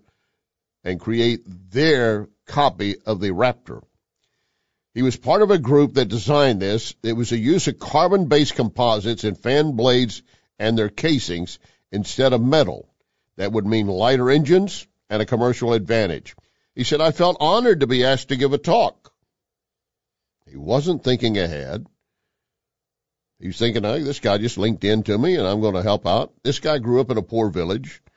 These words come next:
only child from his generation to go to college, so he was already, you know, felt good about what he had accomplished.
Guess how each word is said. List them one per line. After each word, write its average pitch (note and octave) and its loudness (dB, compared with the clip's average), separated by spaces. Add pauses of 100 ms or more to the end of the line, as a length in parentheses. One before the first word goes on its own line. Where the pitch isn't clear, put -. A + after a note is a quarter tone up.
(600)
only A#2 -2
child A#2+ 0
from A2+ -2
his A2+ 0
generation A2+ 0
to F#2 -6
go A#2 -2
to G2+ -6
college, A2+ 0
so G#2+ 0
he F#2+ 0
was F2+ -4
already, G#2+ 0 (580)
you F#2+ -6
know, F2+ -4
felt - -4 (100)
good B2 4
about G2+ 0
what G2+ -4
he A2+ -2
had F2+ -4
accomplished. G#2 -4